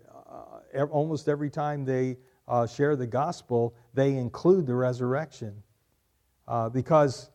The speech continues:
somebody dying who didn't, wasn't raised from the dead, uh, wouldn't say much to us. But when you have somebody who dies and they are raised from the dead, they are resurrected from the dead,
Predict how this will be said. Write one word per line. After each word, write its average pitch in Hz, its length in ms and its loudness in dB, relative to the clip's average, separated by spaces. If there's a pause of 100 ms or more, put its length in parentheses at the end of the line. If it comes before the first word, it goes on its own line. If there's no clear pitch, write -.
(140)
somebody 156 680 0
dying 135 640 0
who 127 160 0
didn't, 131 540 0 (140)
wasn't 135 400 0
raised 135 340 -2
from 123 200 -6
the 113 100 -4
dead, 120 480 -2 (400)
uh, 120 260 2
wouldn't 131 360 2
say 175 280 -2
much 117 380 -4
to 117 180 -4
us. 113 300 -8
But 127 260 -2
when 123 180 -4
you 127 100 0
have 131 220 -2
somebody 139 680 0 (260)
who 127 280 2 (120)
dies 123 760 2 (440)
and 123 260 -2
they 135 200 4
are 127 300 0
raised 139 460 2
from 123 160 -6
the 113 120 -2
dead, 120 260 0
they 120 120 0
are 113 120 0
resurrected 131 720 -2
from 117 200 -8
the 110 100 -4
dead, 113 320 -4